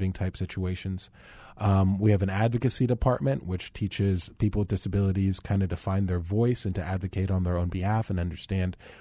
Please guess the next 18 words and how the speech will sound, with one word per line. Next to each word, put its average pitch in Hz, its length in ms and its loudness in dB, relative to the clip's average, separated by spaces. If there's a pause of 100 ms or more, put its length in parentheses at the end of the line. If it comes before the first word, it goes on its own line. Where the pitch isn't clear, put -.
what 101 180 0
their 87 160 0
rights 92 340 0
are. 107 280 2 (680)
Under 107 160 4
that 98 180 2
department 98 400 2
as 90 120 2
well, 95 240 4
we 95 120 4
do 92 100 2
our 90 100 2
legislative 90 560 -2
advocacy, 90 520 -4
both 92 280 -4
on 87 100 -2
the 85 60 -4
state 95 360 -2